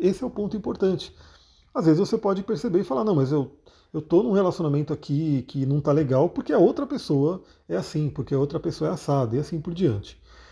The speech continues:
Bom, aí entra o Júpiter na jogada logo de manhã. Esse Júpiter, que é o planeta das crenças, da espiritualidade, daquilo que a gente acredita, né?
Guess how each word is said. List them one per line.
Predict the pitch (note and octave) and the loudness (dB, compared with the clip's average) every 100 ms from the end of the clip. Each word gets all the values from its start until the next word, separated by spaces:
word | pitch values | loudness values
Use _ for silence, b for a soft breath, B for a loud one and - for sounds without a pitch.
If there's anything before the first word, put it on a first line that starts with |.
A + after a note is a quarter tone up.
| b b b - | b b b 4
Bom, | A#3+ D3 | 6 6
aí | D#3 A#3 G#3+ | 6 6 4
entra | G#3+ - G#3+ G#3 | 0 -2 -4 -2
o | |
Júpiter | D3+ D3+ G3 - B2+ | 2 2 0 -2 -2
na | C3+ | 0
jogada | B2+ A#2+ A#2 A#2 C3+ - | 0 2 2 0 -2 -4
logo | B2+ B2+ B2 | 0 2 2
de | A#2 | 0
manhã. | D3 C#3+ F#2+ - _ _ _ b b b - | 2 2 0 -6 _ _ _ b b b -6
Esse | - A3 | 0 2
Júpiter, | B2 D3+ F#3 G3+ | 4 2 2 -4
que | - | -2
é | D3 | -2
o | |
planeta | - C3 C3 D3 | 0 -2 0 0
das | C3 D3 | -2 -4
crenças, | - C#3 D3+ D#3+ D#3 C#3 | -2 0 0 -2 -6 -2
da | C3 | -4
espiritualidade, | - C3+ D#3 E3 G3+ F3 D3 C3+ | -4 -8 -6 -4 0 2 2 2
daquilo | C#3+ C#3+ C3+ | -2 -2 -6
que | C3 | -4
a | A#2+ | -4
gente | A#2+ C#3 | -4 -4
acredita, | E3 A3 C#3+ C#3 C#3+ E3 E3 - - | -4 -2 0 0 -2 -8 -8 -16 -6
né? | C3+ | -6